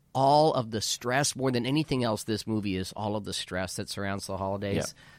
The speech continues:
Speaker 1: And, and somehow, though, they pull it off, right?
Speaker 2: And, and, and it's also about the stress of growing up. I mean, Frankie, you know, the, the little star,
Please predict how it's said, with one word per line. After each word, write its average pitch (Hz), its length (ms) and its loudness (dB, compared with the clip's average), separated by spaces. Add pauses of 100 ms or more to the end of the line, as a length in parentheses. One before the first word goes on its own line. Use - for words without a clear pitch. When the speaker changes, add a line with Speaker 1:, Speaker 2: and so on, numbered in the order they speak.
Speaker 1:
And, 107 160 -2
and 147 220 4
somehow, 220 300 4
though, 202 120 4
they 180 120 4
pull 196 180 2
it 196 60 4
off, 226 280 2
right? 127 120 4
Speaker 2:
And, 165 140 4
and, 165 220 4
and 175 140 10
it's 175 160 6
also 180 460 4
about 139 260 6
the 123 100 -2
stress 147 360 2
of 107 120 -4
growing 120 380 8
up. 104 220 8
I 101 100 6
mean, 101 200 6
Frankie, 98 760 6
you 98 80 0
know, 90 140 6
the, 87 200 4 (140)
the 90 140 2
little 95 300 0
star, 90 580 6